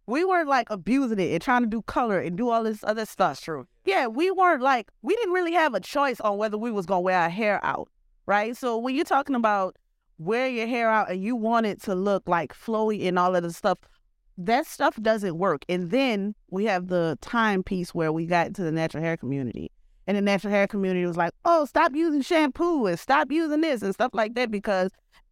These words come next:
Speaker 1: it was drying our hair out because it wasn't meant for us, right? Now, we didn't know about the professional products that were available. All we knew about was, like, the consumer mainstream stuff that we saw, right?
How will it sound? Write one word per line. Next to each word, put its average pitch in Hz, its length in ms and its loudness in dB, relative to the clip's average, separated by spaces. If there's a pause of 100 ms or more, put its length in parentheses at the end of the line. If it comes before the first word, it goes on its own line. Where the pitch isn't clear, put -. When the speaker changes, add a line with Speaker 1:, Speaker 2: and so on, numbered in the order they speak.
(200)
Speaker 1:
it 214 140 2
was 240 360 0
drying 202 360 2
our 175 180 -2
hair 240 280 0
out 185 160 2
because 185 340 0
it 180 120 -2
wasn't 165 340 0
meant 208 240 -2
for - 160 -8
us, - 160 -6
right? 165 200 0
Now, 170 180 0
we 240 140 0
didn't 285 180 4
know 220 100 2
about 185 220 0
the - 80 -10
professional - 840 -4
products 151 400 -4
that 120 140 -6
were - 140 -6
available. - 500 -4 (380)
All 220 160 4
we 254 100 0
knew 247 120 2
about 202 300 4
was, 190 100 0
like, 170 160 0
the - 80 -6
consumer 190 520 -2
mainstream 175 680 -2
stuff 165 320 -2
that 151 200 -2
we 143 100 -4
saw, 139 300 0
right? 143 380 -4